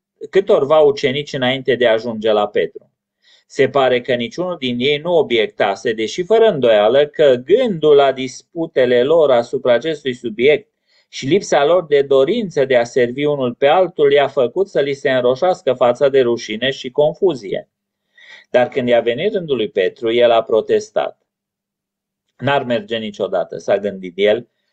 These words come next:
„să permit Domnului să facă un serviciu atât de umil.”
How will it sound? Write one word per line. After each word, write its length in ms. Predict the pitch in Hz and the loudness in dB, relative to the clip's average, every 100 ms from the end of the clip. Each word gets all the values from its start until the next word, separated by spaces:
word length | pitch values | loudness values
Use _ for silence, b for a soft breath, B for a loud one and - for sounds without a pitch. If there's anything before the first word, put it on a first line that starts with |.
| _ | _
„să 260 | - 151 139 | -4 -2 0
permit 480 | 135 120 127 202 | 0 0 -2 -8
Domnului 440 | 202 127 120 139 135 | -2 -2 -2 -6 -6
să 140 | 123 | -4
facă 300 | 98 123 123 | 0 0 -2
un 80 | 104 | -6
serviciu 540 | 98 95 95 117 - | -4 -4 -4 -6 0
atât 260 | 101 - 110 | 0 0 -2
de 120 | 101 | 0
umil.” 440 | 92 92 87 80 | 0 -4 -14 -20